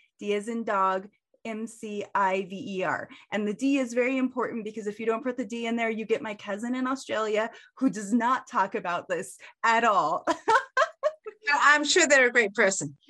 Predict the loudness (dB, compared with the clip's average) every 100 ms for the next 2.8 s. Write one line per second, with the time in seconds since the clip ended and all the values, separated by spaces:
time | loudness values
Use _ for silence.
0 | -2 0 4 4 4 2 -2 0 -2 -2
1 | 2 2 2 -4 -8 -6 -4 -2 0 0
2 | 0 -2 -4 -6 -4 2 2